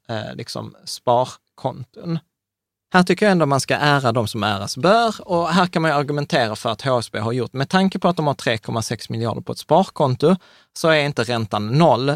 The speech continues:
utan de har då valt det som vi var inne på, noll sextiofem. Men den här noll sextiofem, vilket jag var så här, "Oh,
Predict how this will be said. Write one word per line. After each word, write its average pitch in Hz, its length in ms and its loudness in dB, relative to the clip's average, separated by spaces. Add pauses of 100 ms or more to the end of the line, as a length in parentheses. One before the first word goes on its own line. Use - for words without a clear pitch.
utan 131 400 0
de 139 160 0
har 131 260 4
då 113 420 0
valt 113 280 2
det 107 160 0
som 110 160 -6
vi 110 60 -4
var 113 100 0
inne 143 200 0
på, 156 220 2
noll 160 280 2
sextiofem. 202 760 -2 (440)
Men 156 160 2
den 160 120 4
här 175 140 6
noll 151 240 4
sextiofem, 131 680 -2
vilket 135 240 -2
jag 135 120 2
var 113 100 0
så - 100 -2
här, 92 100 -2
"Oh, 147 300 2